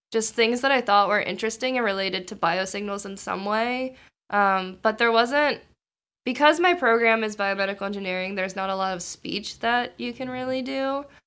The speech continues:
Um, so I took the one, the few technical electives that I could that could be from different departments, and then from there I just kind of tried to choose things that I was interested in. Um, but then we had to do T A ing,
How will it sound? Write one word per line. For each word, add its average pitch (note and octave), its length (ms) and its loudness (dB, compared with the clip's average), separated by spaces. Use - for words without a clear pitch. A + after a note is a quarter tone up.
Um, F#3+ 800 0
so G3+ 680 2
I G#3 100 2
took A#3 320 -2
the A3+ 480 6
one, G3+ 300 0
the A3 80 -4
few C#4 180 0
technical A3 440 2
electives G3+ 400 -2
that G3+ 100 0
I F#3 60 0
could F#3 240 -4
that F3+ 120 -6
could F#3+ 120 -10
be F#3 80 -6
from F#3 180 -10
different F#3 240 -8
departments, F3 600 -8
and G3 140 -8
then F3+ 380 -2
from G#3+ 180 0
there G3 220 4
I F#3+ 80 2
just F3+ 180 -6
kind G#3 180 -6
of F3+ 100 -6
tried F#3 240 -2
to F#3 80 -2
choose F#3 200 -8
things F#3 220 -8
that F#3 80 -6
I F3+ 80 -6
was F3+ 160 -6
interested - 440 -10
in. A3+ 360 -6
Um, G3 300 -6
but F3+ 340 -4
then A3+ 580 6
we G#3+ 100 -2
had G3+ 180 0
to A3 60 -2
do G3+ 220 -4
T G3+ 300 -8
A F3 340 -2
ing, A3 240 -8